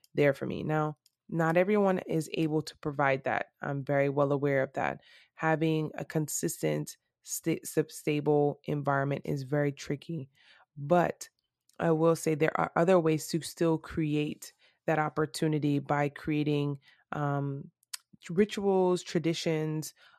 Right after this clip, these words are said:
other senses of, like, we, I have not forgotten our values. And these are the things that I stand for. And these are the things, no matter where we are, what we're, what we're, where we're at, what we're doing, we're always gonna continue this ex-, you know, experience.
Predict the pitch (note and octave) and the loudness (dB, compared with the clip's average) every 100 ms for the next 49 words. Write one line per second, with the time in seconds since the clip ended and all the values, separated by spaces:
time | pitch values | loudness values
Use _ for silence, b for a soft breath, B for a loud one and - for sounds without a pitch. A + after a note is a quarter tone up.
0 | _ F3+ G3 G3 - E3+ E3 - D#3 D3 | _ 6 6 4 0 0 0 0 0 -2
1 | - D#3 D3 C#3 D3+ D3 C#3+ D#3+ E3+ - | -4 -2 0 0 -4 -4 -2 0 0 -4
2 | - D#3 D#3+ E3 D#3+ - - D3+ C#3+ D3+ | -4 -2 0 0 -2 -2 -4 -2 -2 -2
3 | D3 C#3 C3 B2 D2 - - b b b | -4 -2 -2 -2 -4 -10 -14 b b b
4 | b - D3+ D#3+ D#3 D#3+ D#3 D#3 C#3+ C#3 | b -2 0 2 2 0 0 -2 -2 -4
5 | C3+ - F#3 G3+ A3 G#3+ E3+ D#3 D#3 D#3 | -4 2 2 4 2 2 0 -2 -2 -2
6 | D#3 C#3+ C#3+ D3 D3 D3 C#3+ E3 F3 F3+ | -2 -4 -4 -2 0 0 2 2 4 2
7 | E3 D#3+ D#3+ D#3+ - D#3 D#3 E3 D#3+ - | 2 2 2 0 0 0 -2 -2 -2 0
8 | E3 D#3+ E3 E3 D#3+ D#3+ D#3+ D#3 D3+ - | 0 0 0 0 2 4 4 2 0 2
9 | D#3+ - D3+ C#3 F3+ E3+ D3 F3+ B B | 0 2 -2 2 2 2 0 -6 B B
10 | B - - - D#3+ E3 D#3 D#3 D3 - | B -4 -2 0 2 0 -2 -4 -4 -8
11 | D3 D3+ C#3+ C#3+ C#3 - D3 D3 D3 - | -8 -6 -4 -4 -4 -6 -2 0 0 -6
12 | D3+ C#3+ - _ - D#3 C3+ C#3 - - | -8 -8 -14 _ -6 -4 -2 -6 -4 0
13 | C#3+ B2 - - | 0 -2 -10 -16